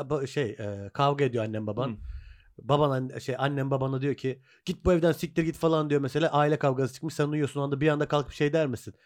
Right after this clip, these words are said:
Speaker 1: "Arkadaşlar burada uyuyoruz ya, biraz efendi olun." mu dersin? <laughs> Yoksa aile kavgasını bastırır mısın? "Ya arkadaş,
Speaker 2: Yok.
Speaker 1: insan uyuyor burada, insan, insan."
Speaker 2: Yok, bizim ailede öyle bir fix cümle var, şey diyor.
Speaker 1: Ne?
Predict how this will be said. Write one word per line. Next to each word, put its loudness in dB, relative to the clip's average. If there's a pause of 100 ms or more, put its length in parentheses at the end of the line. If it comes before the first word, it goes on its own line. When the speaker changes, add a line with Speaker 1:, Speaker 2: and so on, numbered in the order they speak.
(160)
Speaker 1:
"Arkadaşlar 4
burada 2
uyuyoruz 8
ya, 4
biraz 6
efendi 10
olun." 12
mu 8
dersin? 8 (180)
<laughs> 4
Yoksa 6
aile 8
kavgasını 6
bastırır 0
mısın? -6 (300)
"Ya 8
arkadaş, 8
Speaker 2:
Yok. 10
Speaker 1:
insan 12
uyuyor 12
burada, 8
insan, 8
insan." 6
Speaker 2:
Yok, -2
bizim 0
ailede 6
öyle 8
bir -2
fix -10
cümle 0
var, 8
şey 2
diyor. -2 (160)
Speaker 1:
Ne? -18